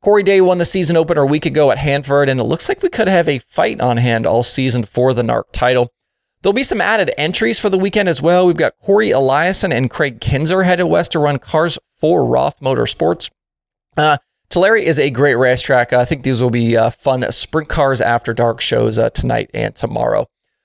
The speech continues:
Drop me a comment. Let me know what your dirt racing plans are for the weekend. Hopefully Mother Nature will continue to play nice over the next few days.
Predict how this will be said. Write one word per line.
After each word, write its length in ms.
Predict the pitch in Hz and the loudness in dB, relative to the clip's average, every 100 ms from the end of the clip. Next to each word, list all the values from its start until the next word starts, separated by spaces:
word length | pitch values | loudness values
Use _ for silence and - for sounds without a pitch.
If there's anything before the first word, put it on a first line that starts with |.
| _ | _
Drop 180 | 254 277 | -2 0
me 60 | 254 | 0
a 40 | |
comment. 360 | 240 226 233 226 | 0 0 2 2
Let 80 | |
me 80 | 233 | 2
know 140 | 220 208 | 2 2
what 280 | 220 214 | 2 0
your 100 | 226 | 0
dirt 260 | 190 180 190 | 0 2 2
racing 320 | 190 196 190 | 0 0 -2
plans 360 | - 190 175 160 | 0 0 0 0
are 260 | 139 170 | 2 4
for 280 | 165 165 165 | 2 0 0
the 80 | 139 | 2
weekend. 340 | 156 160 151 | 0 2 0
Hopefully 240 | 160 151 151 | 0 0 -2
Mother 240 | 139 135 | 0 0
Nature 300 | 127 120 131 | 0 0 0
will 140 | 113 110 | 0 -2
continue 360 | 113 - 120 | -4 -2 -2
to 80 | 107 | -2
play 220 | - 113 | -2 -2
nice 320 | 104 107 110 | 0 -2 -4
over 160 | 117 113 | -4 -4
the 80 | 107 | -4
next 300 | 113 - - | -4 -6 -12
few 220 | 120 110 | -8 -6
days. 460 | 107 104 101 98 | -2 -2 -2 -4